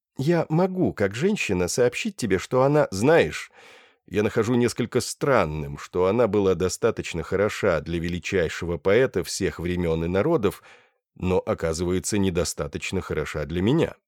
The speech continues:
Если ты находишь, что кратковременное ангумон — увлечение типичного провинциала бордельной шлюшкой, вывезенной из Барбадоса четыре сотни лет назад,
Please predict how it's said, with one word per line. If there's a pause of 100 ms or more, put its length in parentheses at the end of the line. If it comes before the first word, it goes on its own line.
(680)
Если
ты
находишь,
что
кратковременное
ангумон — (320)
увлечение
типичного
провинциала
бордельной
шлюшкой, (360)
вывезенной
из
Барбадоса
четыре
сотни
лет
назад,